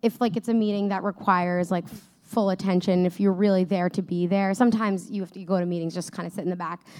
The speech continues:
to show your face. Um, but if you're there to make a difference and somebody asked you there, somebody invited you,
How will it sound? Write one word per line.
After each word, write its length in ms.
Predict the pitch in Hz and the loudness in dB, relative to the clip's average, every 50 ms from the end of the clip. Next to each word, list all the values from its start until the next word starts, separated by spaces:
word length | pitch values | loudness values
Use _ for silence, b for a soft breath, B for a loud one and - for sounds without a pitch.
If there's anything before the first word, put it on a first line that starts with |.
| B - | B -8
to 80 | - 214 | -4 -2
show 140 | - - 208 | 2 4 4
your 160 | 180 180 170 | 4 4 2
face. 440 | - - - 185 185 185 - - B B B B B B _ - | 0 -4 -4 -2 -2 -4 -4 -6 B B B B B B _ 4
Um, 300 | 214 208 196 185 185 185 | 6 8 8 8 6 6
but 140 | - 220 208 | 8 8 8
if 140 | 208 202 | 8 10
you're 160 | - 277 277 254 | 12 12 12 12
there 440 | 208 226 214 208 202 196 190 190 - - | 12 10 8 6 4 4 2 0 -2 -4
to 480 | - - - 220 190 180 180 175 165 - - - - _ _ _ _ - | -6 -2 0 2 4 4 2 2 0 -4 -8 -16 -20 _ _ _ _ -2
make 280 | 196 196 185 180 147 | 0 0 2 0 -2
a 60 | 190 | -4
difference 440 | 170 - 175 - - 214 202 196 - | -4 -4 -4 -2 0 2 0 0 0
and 80 | 202 185 | -4 -2
somebody 260 | - 214 180 190 196 - - | 0 0 0 0 -2 -4 -6
asked 320 | 151 147 - - - - | -8 -8 -8 -6 -2 0
you 80 | 233 202 | 2 2
there, 180 | 202 196 190 | 2 2 2
somebody 220 | - 202 202 190 180 | 2 0 0 0 0
invited 460 | 175 175 - - - 190 185 185 185 | -2 -4 -6 -8 -8 -8 -8 -6 -2
you, 340 | 214 220 226 226 233 240 | 0 2 2 2 2 0